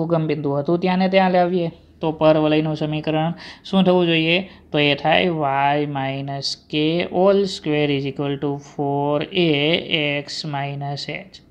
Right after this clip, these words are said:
તો આ એક બેઝિક કોન્સેપ્ટ છે. શું? પરવલયને જ્યારે શિરોબિંદુ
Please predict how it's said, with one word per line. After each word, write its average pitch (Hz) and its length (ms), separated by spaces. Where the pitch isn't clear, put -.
તો 226 120
આ 220 240
એક 233 180
બેઝિક 214 460
કોન્સેપ્ટ 196 580
છે. 180 100
શું? 202 300
પરવલયને 180 840
જ્યારે 165 280
શિરોબિંદુ 175 580